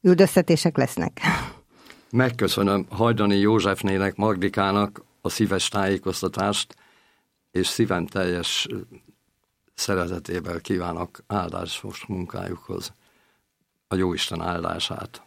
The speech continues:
Speaker 1: Köszönjük szépen. <laughs> Viszont hallásra mindenkinek.
Speaker 2: Elköszönünk tőled, kedves hallgatónk, Varga Kata szerkesztő, Engler György technikai munkatárs és Kohár László műsorvezető.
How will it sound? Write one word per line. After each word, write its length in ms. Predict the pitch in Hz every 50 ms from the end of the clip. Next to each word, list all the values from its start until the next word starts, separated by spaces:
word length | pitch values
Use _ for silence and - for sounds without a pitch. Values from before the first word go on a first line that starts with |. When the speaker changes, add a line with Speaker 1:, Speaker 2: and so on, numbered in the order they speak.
| _ _ _
Speaker 1:
Köszönjük 460 | - 226 - - 120 120 127 156 165
szépen. 440 | - - - - - - - 165 156 - - 185 190 - -
<laughs> 200 | 202 170 - -
Viszont 460 | - 220 208 233 - - 156 160 156
hallásra 680 | - 143 135 139 147 151 151 - - 180 180 165 147 - - 185 160
mindenkinek. 880 | 175 165 147 139 156 156 151 - - 196 190 185 156 - - - - - _ _ _ _ _ _ _ _ _ _ _ _ _ _ _ _ _ _ _ _ _ _ _ _ _ _ _ _ _ _ _ _ _ - - _ _ -
Speaker 2:
Elköszönünk 640 | 113 117 107 120 101 92 - - 95 92 95 90 -
tőled, 360 | - 104 104 98 95 90 -
kedves 400 | - 113 107 90 87 90 - -
hallgatónk, 760 | - 104 104 107 107 101 - - 107 107 107 101 - - -
Varga 420 | - 101 92 110 110 107 98 95 92
Kata 280 | 90 95 90 - 95
szerkesztő, 840 | 90 - 113 110 101 - - 113 101 - - - 107 107 104 98 - - _ _ _ _ _
Engler 420 | - 107 110 107 92 92 98 92 82
György 260 | 82 90 87 82 -
technikai 480 | - 110 101 - 104 98 - 110 98
munkatárs 760 | 95 98 98 95 101 104 92 - 107 104 113 117 107 - - -
és 240 | - 95 90 - -
Kohár 380 | - 120 117 101 98 90 87 82
László 440 | 92 90 87 82 - - 101 95 92
műsorvezető. 1000 | 95 98 90 80 - - 82 80 85 87 85 - - - - - - - -